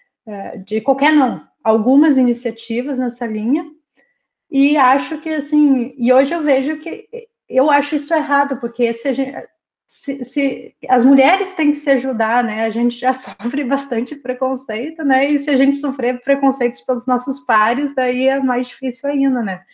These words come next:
E, e eu, e o que eu acho, assim, se eu estava falando alguma coisa errada,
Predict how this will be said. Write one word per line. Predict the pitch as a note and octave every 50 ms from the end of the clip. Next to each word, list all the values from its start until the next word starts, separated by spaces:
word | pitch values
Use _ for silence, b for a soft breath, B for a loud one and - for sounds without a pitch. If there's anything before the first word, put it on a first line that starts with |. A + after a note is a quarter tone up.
| B B B B B B B -
E, | C4+ C#4+ C#4+ C#4 B3 A#3+
e | C4+
eu, | C4 C4+ C4 - -
e | B3+ A#3+ D4
o | C#4 C#4+
que | - D#4
eu | D4+ D4
acho, | C4+ A#3 A#3+ C#4+ - - E4
assim, | D4+ - - D4 C#4+ C#4 C#4
se | - - - D4+
eu | E4 F#4+
estava | A#4 - - F4 E4 D#4+ E4 D4+
falando | - D4 C4+ B3+ C4 C4+
alguma | C4 B3 A#3 A#3+ B3 B3 A#3+
coisa | - A3+ A3+ A3 - G#3
errada, | G3+ G#3 - - F3+ F3 G3 B3 E4 F#4+ F4 C4 A#3+ G3+ F3+ F#3